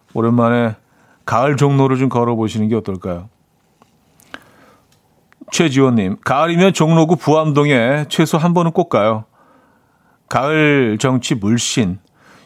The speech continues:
윤동주 문학관 강추해요. 시인의 언덕에서 가을 하늘 바라보며 향긋한 커피도 마시고요. 아, 부암동 최고죠. 또 부암동. 아, 종로구 부암동. 맞아요.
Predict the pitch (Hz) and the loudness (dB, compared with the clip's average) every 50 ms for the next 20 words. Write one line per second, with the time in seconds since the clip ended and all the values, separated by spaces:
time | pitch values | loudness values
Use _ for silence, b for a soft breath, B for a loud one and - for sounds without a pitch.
0 | b 131 139 151 147 165 170 170 151 175 151 127 139 139 143 139 139 - 147 143 | b 0 2 2 4 4 2 2 2 2 2 2 2 2 2 0 0 -2 0 0
1 | 139 131 120 113 - 117 120 120 - - - 127 113 113 120 120 - b b b | 0 0 -2 -2 -2 -2 -2 -2 -4 -2 -2 0 0 0 -4 -6 -12 b b b
2 | b b b b b b b - - - 180 180 180 185 170 147 143 139 147 147 | b b b b b b b -6 0 0 2 4 4 4 4 2 2 2 2 2
3 | 139 135 127 - 151 135 123 127 - 127 - 120 120 127 135 139 139 143 135 120 | 2 0 0 0 0 2 2 0 -2 -2 -2 -2 0 0 0 0 2 0 0 0
4 | 127 117 120 117 113 110 113 127 139 139 127 - _ _ _ - - 151 151 151 | 0 0 0 0 0 0 0 0 0 0 -2 -6 _ _ _ -6 -4 -2 -2 -4
5 | 147 - 147 135 131 - - 160 - - 139 156 139 127 113 - - - - - | -2 -2 -4 -4 -4 -4 -6 -6 -6 -4 -4 -2 0 0 -2 -4 -6 -10 -10 -10
6 | - - - - _ _ b b b b b b b b b b b b b b | -10 -10 -14 -18 _ _ b b b b b b b b b b b b b b
7 | - - - - - - - - - - - - - - b b b b b b | -14 -12 -10 -8 -8 -8 -8 -8 -10 -10 -12 -14 -16 -20 b b b b b b
8 | b b b b b b _ _ - - - 107 113 123 131 143 151 139 151 160 | b b b b b b _ _ -14 -6 -2 0 0 0 2 0 2 2 2 2
9 | 160 156 - - - - 175 170 170 143 - - 85 73 73 - - 85 - - | 2 0 -2 -4 -6 -6 -4 -4 -4 -4 -4 -6 -8 -8 -8 -12 -14 -14 -10 -6
10 | - 101 101 101 98 90 87 76 64 69 - - - 82 82 80 78 78 - - | -4 -2 -2 -2 -4 -6 -6 -8 -10 -12 -16 -16 -14 -12 -10 -10 -12 -12 -10 -8
11 | 92 95 95 95 92 - - 98 90 87 90 85 87 82 80 80 80 85 90 90 | -6 -6 -6 -6 -6 -4 -2 0 0 0 -2 -2 -2 -2 -2 -2 -2 -4 -6 -8
12 | B B B B B B B B B B B B B B B B B B B B | B B B B B B B B B B B B B B B B B B B B
13 | B - 98 104 104 - 110 110 98 87 87 | B -2 -2 -2 0 0 0 0 0 0 -4